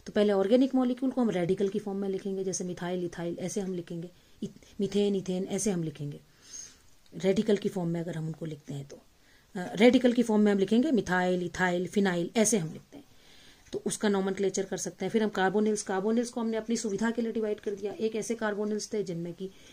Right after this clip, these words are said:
terminal carbonyls थी, एक ऐसे carbonyl थे जिनमें bridged carbonyls थी, एक ऐसे कार्बोनिल थे जो symmetrical और asymmetrical type थे। तो carbonyls के nomenclature में बहुत ऐसा नहीं है कि हम carbonyl का नाम पहले देंगे, फिर metal का देंगे, और फिर उसके बाद हम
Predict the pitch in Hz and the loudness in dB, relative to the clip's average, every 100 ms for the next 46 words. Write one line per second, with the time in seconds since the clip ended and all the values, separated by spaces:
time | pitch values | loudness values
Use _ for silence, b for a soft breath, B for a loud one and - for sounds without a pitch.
0 | B B 196 208 233 240 233 208 208 208 | B B 0 4 4 4 2 0 0 0
1 | 202 - 185 - 220 214 185 254 254 226 | -2 -4 -8 -4 -4 -4 -4 -2 -2 -4
2 | 214 220 220 226 202 190 180 156 208 226 | -4 -4 -2 -2 -2 -4 -4 -2 0 0
3 | 220 202 196 196 190 - 185 - 214 - | -4 -6 -6 -6 -6 -8 -10 -4 -4 -4
4 | 202 294 254 226 233 240 226 240 233 214 | -6 -4 -2 -2 -2 -2 -2 -6 -6 -6
5 | 196 202 202 226 233 294 - 190 151 165 | -4 -6 -6 -6 -4 -4 -4 -6 -4 -6
6 | 165 175 170 175 175 170 185 - B B | -8 -10 -8 -8 -8 -10 -14 -18 B B
7 | B B - 208 196 196 233 254 - 240 | B B -12 -4 -2 0 2 0 0 -2
8 | 214 226 233 226 226 240 170 220 214 185 | -2 -2 -2 -2 -2 -2 -4 -8 -6 -6
9 | 202 185 180 175 320 - - 202 185 185 | -6 -6 -6 -6 -8 -10 -10 -6 -6 -6
10 | 175 170 202 196 185 185 175 147 180 196 | -6 -4 -4 -4 -6 -8 -8 -8 -8 -6
11 | 226 349 226 170 151 143 156 170 170 196 | -6 -6 -8 -8 -10 -12 -12 -10 -8 -8
12 | 415 B B B B 208 214 254 - 202 | -10 B B B B -6 -2 -2 -2 -6
13 | 175 175 156 | -8 -10 -6